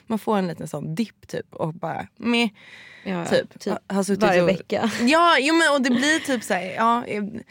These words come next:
Speaker 1: har ju spontant klurat ut att det händer ju absolut alltid tisdag eller onsdag
Speaker 2: Är det så?
Speaker 1: <laughs> i veckan.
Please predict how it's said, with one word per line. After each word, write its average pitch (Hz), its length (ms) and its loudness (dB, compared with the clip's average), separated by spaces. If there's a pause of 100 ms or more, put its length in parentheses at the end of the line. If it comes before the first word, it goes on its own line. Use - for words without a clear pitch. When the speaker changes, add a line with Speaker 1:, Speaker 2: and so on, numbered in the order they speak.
(280)
Speaker 1:
har 220 160 -4
ju 214 220 -2
spontant 220 580 -2
klurat 196 340 -2
ut 196 220 0
att 185 100 -6
det 190 80 -2
händer 190 300 0
ju 185 60 -2
absolut 233 480 -2
alltid 165 340 -2
tisdag 170 480 -2
eller 160 240 -2
onsdag 196 480 0 (260)
Speaker 2:
Är 254 100 4
det 247 80 4
så? 208 280 2
Speaker 1:
<laughs> - 0 -
i 220 100 4
veckan. - 440 -2